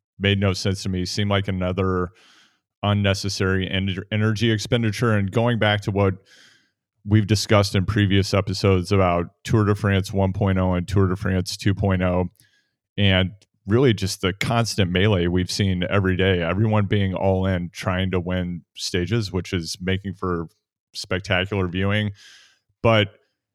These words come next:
it just doesn't feel like any team has tremendous confidence in their ability to win the overall. And I just keep thinking about that first week, Wout animating the race,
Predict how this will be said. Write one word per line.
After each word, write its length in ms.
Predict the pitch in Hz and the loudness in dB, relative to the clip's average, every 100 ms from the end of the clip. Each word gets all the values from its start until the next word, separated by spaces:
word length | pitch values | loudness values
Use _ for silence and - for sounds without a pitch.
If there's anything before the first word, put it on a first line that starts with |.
| _ _ | _ _
it 160 | 120 107 | -6 -4
just 300 | 117 110 - | -2 -4 0
doesn't 380 | 120 120 127 104 | 0 2 0 -2
feel 540 | - 113 113 110 107 | 0 2 2 2 2
like 260 | 98 98 101 | 2 0 0
any 260 | 104 107 101 | -2 0 -2
team 360 | - 113 107 | -2 -2 -2
has 340 | 98 98 95 - | -2 0 0 -2
tremendous 500 | 113 101 101 92 - | -2 0 0 -2 -6
confidence 580 | 92 95 98 95 90 | -4 -4 -2 -4 -4
in 100 | 101 | -4
their 160 | 92 90 | -2 -2
ability 560 | 85 95 95 92 90 87 | -2 0 0 0 -4 -6
to 120 | - 98 | -6 -4
win 260 | 92 95 | -2 -2
the 100 | 90 | -2
overall. 520 | 90 95 90 101 120 | -2 0 0 2 2
And 100 | 95 | 2
I 80 | 90 | 0
just 280 | 104 104 - | -2 -4 -4
keep 240 | - 139 | -4 -4
thinking 320 | 101 117 113 104 | -2 -4 -2 -2
about 260 | 90 87 | -2 -2
that 280 | - 92 95 | -2 -2 -2
first 340 | - 113 98 | -2 0 0
week, 260 | 101 104 95 - _ _ _ _ _ 90 | 0 0 0 -6 _ _ _ _ _ 0
Wout 320 | 95 104 101 | 4 4 2
animating 600 | 104 101 101 95 98 95 87 | 0 0 2 0 0 -2 -2
the 120 | 92 | -2
race, 540 | 90 95 92 - - | 0 0 0 -4 -12